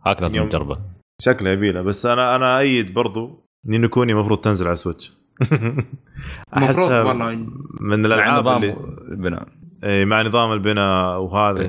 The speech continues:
Speaker 2: اللي فيها، أحس تزبط، تزبط يعني مرة، مرة السويتش يكون، آه، مية مية.
Speaker 1: يلا،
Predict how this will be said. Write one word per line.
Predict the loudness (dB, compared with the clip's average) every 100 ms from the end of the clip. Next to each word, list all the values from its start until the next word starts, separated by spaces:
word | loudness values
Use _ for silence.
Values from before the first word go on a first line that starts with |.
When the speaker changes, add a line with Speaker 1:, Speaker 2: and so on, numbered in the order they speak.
| -6
Speaker 2:
اللي | -10 -8 -6 -4
فيها، | 0 2 2 -2 -12 -20 -8 0
أحس | 2 0 -6
تزبط، | -14 -2 0 0 0 -2 0
تزبط | -2 0 -2 -4 -14 -4
يعني | 0 2
مرة، | 4 2 2
مرة | 0 0 0
السويتش | -2 0 -2 -2 -14 -14 -18 -16 -16 _ _ _ 0
يكون، | 4 6 4 0
آه، | -4 -6 -8 -10 -8 0
مية | 2 2
مية. | 0 -6 -14 _ _ _
Speaker 1:
يلا، | -2 0